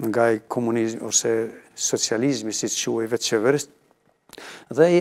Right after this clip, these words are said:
erdhi një farë liberalizimi, u krijuan partitë politike në dhjeta, po ne nuk e,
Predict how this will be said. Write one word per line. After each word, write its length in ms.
erdhi 320
një 80
farë 240
liberalizimi, 1000
u 160
krijuan 400
partitë 400
politike 640
në 220
dhjeta, 340
po 100
ne 140
nuk 160
e, 80